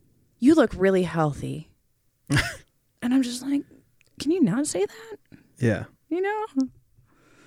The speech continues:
Speaker 1: And it's like, yes, I put in some work. I've, I've, you know, I, I'm, I'm what they would call weight restored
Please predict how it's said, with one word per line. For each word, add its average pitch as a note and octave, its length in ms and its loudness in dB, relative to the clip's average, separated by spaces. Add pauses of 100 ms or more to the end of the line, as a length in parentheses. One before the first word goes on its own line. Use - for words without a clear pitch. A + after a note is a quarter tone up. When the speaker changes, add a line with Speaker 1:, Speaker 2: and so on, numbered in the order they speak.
(220)
Speaker 1:
And C#4+ 120 4
it's C#4 220 2
like, C4 280 2
yes, D4 340 0
I C4 180 0
put C4 180 0
in B3+ 200 2
some A3+ 180 -2
work. A3 240 -2
I've, F#3 240 -4
I've, F#3+ 320 -4 (140)
you G#3 100 -8
know, F#3+ 140 -6
I, F#3+ 320 -4
I'm, G3+ 200 -6
I'm A3 240 0 (220)
what G#3+ 140 -4
they A#3+ 100 6
would A#3+ 160 4
call C#4 240 2 (100)
weight G3 200 0
restored A3+ 500 -2